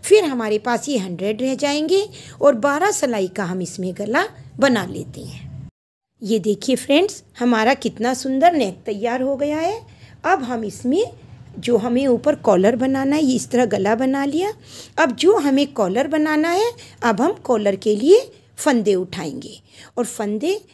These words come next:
मैं आपको थोड़ा नज़दीक से दिखा देती हूँ। ये देखिए, ये जो दोनों बटन पट्टी है,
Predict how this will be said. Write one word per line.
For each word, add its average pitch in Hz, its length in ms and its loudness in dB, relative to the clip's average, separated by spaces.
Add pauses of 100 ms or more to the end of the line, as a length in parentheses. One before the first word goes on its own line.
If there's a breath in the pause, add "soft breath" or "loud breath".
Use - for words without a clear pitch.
(140 soft breath)
मैं 226 120 -4
आपको 208 280 -4
थोड़ा 240 280 0
नज़दीक 196 440 -2
से 247 160 -6
दिखा 240 300 -6
देती 262 360 -4
हूँ। 415 160 -4 (420)
ये 180 180 -2
देखिए, - 540 -10 (380 soft breath)
ये 262 180 -2
जो 339 140 0
दोनों 262 400 0
बटन 220 300 -2
पट्टी 254 440 -4
है, 415 180 -2